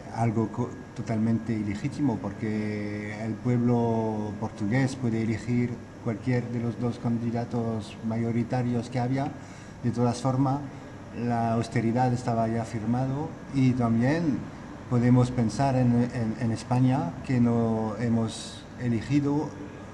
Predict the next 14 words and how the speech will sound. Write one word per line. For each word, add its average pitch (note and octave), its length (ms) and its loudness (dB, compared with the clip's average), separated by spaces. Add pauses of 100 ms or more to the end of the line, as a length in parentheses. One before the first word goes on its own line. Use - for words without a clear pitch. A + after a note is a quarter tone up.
(280)
eh, A#2+ 220 -2 (120)
un A#2+ 260 6
gobierno C3 760 4 (520)
con, A2 720 2 (140)
con A2+ 240 4
la A2+ 80 6
austeridad A#2 680 2
que C3 120 2
nos, A#2+ 180 4 (260)
nos A#2 220 0
está A2+ 240 0
imponiendo B2 640 4
ahora B2 260 2
mismo. B2+ 400 0